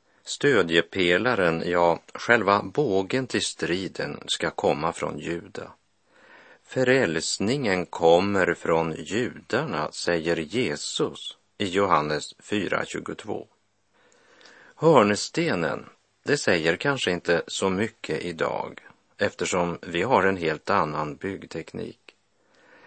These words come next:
Men hörnstenen var den sten som placerades i hörnet och som band samman två väggar så att det förenades till ett.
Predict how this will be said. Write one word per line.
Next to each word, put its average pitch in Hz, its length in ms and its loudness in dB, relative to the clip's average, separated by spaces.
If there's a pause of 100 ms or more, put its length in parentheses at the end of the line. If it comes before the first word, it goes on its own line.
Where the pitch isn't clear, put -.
(160)
Men 104 480 6
hörnstenen 90 1160 0
var 101 200 6
den 95 220 4
sten 95 500 0
som 80 340 -2
placerades 87 920 0
i 101 80 -2
hörnet 87 600 2
och 85 120 -2
som 85 220 0
band 82 300 0
samman 90 600 0
två 73 340 -4
väggar 80 640 -6 (320)
så - 140 -2
att 85 180 0
det 78 220 -2 (140)
förenades 76 800 0
till 95 260 -8
ett. 82 120 -10